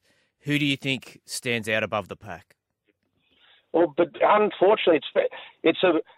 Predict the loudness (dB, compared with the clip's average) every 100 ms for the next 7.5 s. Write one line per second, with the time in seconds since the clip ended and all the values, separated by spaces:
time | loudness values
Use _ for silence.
0 | -14 -10 -8 -10 -6 -6 -6 -6 -6 -2
1 | -2 -2 -4 -6 -6 -4 -4 -6 -4 -2
2 | -4 -4 -4 -4 -6 -6 -6 -10 -14 -10
3 | -6 -2 -2 -4 -10 -10 -4 -2 -4 -6
4 | _ _ -4 -2 -2 -4 -6 -8 -8 -6
5 | -6 -6 -8 -10 -8 -8 -8 -12 -16 -20
6 | _ _ -8 -6 -6 -6 -4 -2 -4 -6
7 | -4 -2 -4 -4 -8